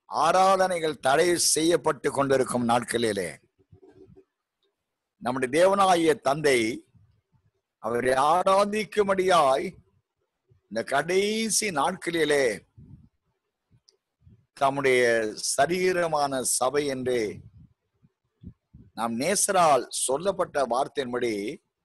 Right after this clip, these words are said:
பரிசுத்த புதிய எருச மணவாட்டி சபையாகவும் தேவ ஜனங்களாகவும் நாம் கூடி வந்து இந்த ஆன்லைன் மூலமாய்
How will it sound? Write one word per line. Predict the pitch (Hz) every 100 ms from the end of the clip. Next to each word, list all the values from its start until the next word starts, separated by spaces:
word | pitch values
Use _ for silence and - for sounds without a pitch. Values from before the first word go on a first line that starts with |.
| _ _ _ _ _ _ _ -
பரிசுத்த | 135 - 160 151 165
புதிய | 160 165 175 170
எருச | 156 147
மணவாட்டி | 139 147 160 147 139 131 120
சபையாகவும் | 143 151 139 123 143 123 92 _ _ _ _ _ _ _ _ _ _ -
தேவ | 147 175 165
ஜனங்களாகவும் | 135 151 185 196 185 165 143 151 143 120 90 - _ _ _ _ _ _
நாம் | - 117 120 107 -
கூடி | 196 190
வந்து | 175 170 165 160 156 -
இந்த | 98 107 107
ஆன்லைன் | 131 156 143 135 127
மூலமாய் | 139 135 120 113